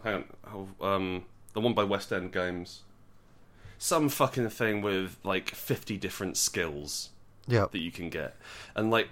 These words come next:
Speaker 1: I'd love, I, I think, like, like, Fiasco's done some very good things for adapting the cinematic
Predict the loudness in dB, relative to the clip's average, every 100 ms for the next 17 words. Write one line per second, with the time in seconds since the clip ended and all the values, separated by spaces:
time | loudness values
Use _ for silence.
0 | 0 4 4 6 4 2 -4 0 0 2
1 | 0 -2 0 -2 0 0 2 6 6 6
2 | 2 2 0 0 -2 0 0 0 -4 -4
3 | -4 -4 -4 -4 -8 -4 -2 -2 -2 -4
4 | -6 -8